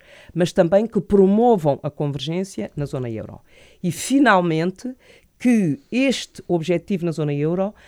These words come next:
não vá criar divergência com os países que não são da zona euro. Dito isto, nós achamos que estamos em condições de sair do processo de déficit excessivo e estamos confiantes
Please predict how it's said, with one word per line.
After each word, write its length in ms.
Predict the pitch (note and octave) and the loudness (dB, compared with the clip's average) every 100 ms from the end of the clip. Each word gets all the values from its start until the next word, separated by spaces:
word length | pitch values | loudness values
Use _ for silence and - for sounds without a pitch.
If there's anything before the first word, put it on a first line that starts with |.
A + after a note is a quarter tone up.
| - | -12
não 220 | - F3+ G3 | -2 2 2
vá 240 | F3+ A3+ | 2 0
criar 460 | - G#3+ F#3+ E3+ D3 | 0 2 4 4 2
divergência 1000 | C#3 C#3+ C4+ F#3 D3 D#3+ F3 F3+ G3 | -2 2 4 2 0 0 0 -2 -6
com 240 | F#3+ - F3+ | -6 -4 -6
os 140 | D#3+ | -6
países 480 | - D3+ D#3+ F3+ - | -6 -4 -6 -8 -12
que 120 | - | -6
não 200 | E3 D3+ | -4 -2
são 420 | C#3+ - D#3 D#3 - | -4 -6 -6 -8 -12
da 140 | B2+ C3 | -12 -8
zona 240 | B2 A#2 | -8 -8
euro. 260 | G#2+ G#2 G2 - _ _ - | -10 -14 -18 -20 _ _ -10
Dito 380 | D3 G#3 - G3+ | -4 -4 -2 -2
isto, 340 | D#3 - - | -4 -6 -14
nós 240 | C3+ C#3 C3+ | -8 -8 -6
achamos 420 | D3+ E3+ C#3 - | -8 -6 -6 -8
que 60 | - | -10
estamos 260 | C3 A#2+ | -8 -6
em 100 | B2 | -8
condições 680 | A#2 D3+ E3 - F3 F#3 A3+ _ _ | -6 -6 -6 -8 -10 -10 -12 _ _
de 120 | C#3+ D3 | -8 -6
sair 460 | - D3+ C3+ D#3 - | -4 -4 -4 -8 -10
do 100 | C#3+ | -14
processo 540 | - - B2 A2+ - | -14 -12 -10 -10 -14
de 140 | A#2 A#2+ | -14 -10
déficit 520 | B2 B2 B2+ - D#3 | -8 -8 -10 -12 -14
excessivo 420 | - - D3 D3 F#3 - - | -14 -8 -6 -6 -10 -18 -14
e 60 | C#3 | -12
estamos 380 | - C3 B2+ | -8 -8 -8
confiantes 680 | - E3 D3+ - B2+ C3+ - | -8 -6 -6 -8 -8 -8 -14